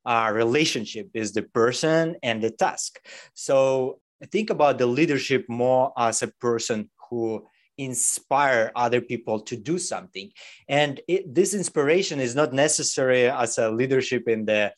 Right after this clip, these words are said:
you know, like, in the financial organization when the financial leader should inspire other financial workers, uh, to perform, you know, like, a good numbers for him. Now it's a little bit different. So the,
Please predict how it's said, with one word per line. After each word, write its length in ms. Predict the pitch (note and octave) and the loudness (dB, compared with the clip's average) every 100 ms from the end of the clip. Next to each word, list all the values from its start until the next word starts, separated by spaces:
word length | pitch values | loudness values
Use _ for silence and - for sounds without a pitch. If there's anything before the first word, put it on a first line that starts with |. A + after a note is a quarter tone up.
| - - | -14 -14
you 140 | - A#2+ | -2 2
know, 140 | A2+ | 2
like, 240 | G#2+ G#2 G#2 | 2 2 0
in 180 | G#2+ | -6
the 160 | G2+ G2 | -4 -6
financial 540 | - A2 E3 A3 F#3 | -4 -2 0 0 2
organization 680 | C3 A#2 A#2+ A#2 A#2+ A#2 A2+ | 2 2 -2 0 0 0 0
when 240 | A2+ A2 G#2+ | 0 0 0
the 140 | G#2 - | -2 0
financial 640 | G#2 A2+ A#2 - A#2 A2 | 0 0 0 0 2 2
leader 300 | A2 A#2+ A2+ | 2 2 2
should 240 | G#2+ A#2 A2+ | 0 -4 -6
inspire 580 | G#2+ - A#2 G#2+ G#2+ - - - | -6 0 2 2 0 -8 -6 0
other 160 | G#3 | 0
financial 500 | D#3+ B2+ A2+ A2 A2+ G#2 | 2 0 0 0 -2 0
workers, 540 | A2+ A2 A#2 G#2+ - - | 2 2 2 -2 -4 -4
uh, 300 | B2+ G#2+ G#2 | 0 2 2
to 140 | G2+ | 0
perform, 600 | C3 C3 A#2+ B2+ A#2 A2 - _ _ | -2 -2 0 2 2 0 -8 _ _
you 140 | A#2+ A#2+ | -2 0
know, 100 | G#2+ | 2
like, 160 | G#2 | 2
a 80 | A2 | 0
good 180 | G#2+ A#2 | 0 0
numbers 400 | B2+ C3 A2+ G2+ | 0 0 -2 -4
for 140 | G2+ | -8
him. 220 | F#2 F#2 - - - - | -12 -14 -16 -20 -14 -2
Now 120 | G3 | 0
it's 120 | F#3+ | 2
a 80 | G3 | 2
little 180 | F#3+ E3+ | 2 2
bit 100 | D3 | 0
different. 360 | D3+ C#3+ A2+ | -2 -4 -6
So 320 | A2 D#3 D3 D3 | -2 2 4 4
the, 340 | D3+ D3+ D3+ | 2 2 -2